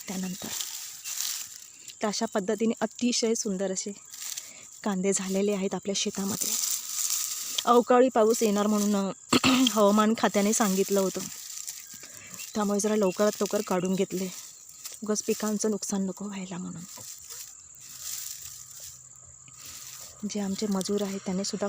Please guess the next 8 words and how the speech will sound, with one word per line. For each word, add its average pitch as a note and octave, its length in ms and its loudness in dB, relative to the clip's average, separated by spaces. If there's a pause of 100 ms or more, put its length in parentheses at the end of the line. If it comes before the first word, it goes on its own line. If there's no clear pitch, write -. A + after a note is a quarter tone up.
खूप A3 260 -4
मेहनत F#3+ 340 0
घेतली F#3 340 -6 (1000)
हे - 60 -10
संपूर्ण F#3+ 540 -6
कांदे F3+ 340 -6
वगैरे F#3 380 -6
करण्यासाठी. F3 600 -10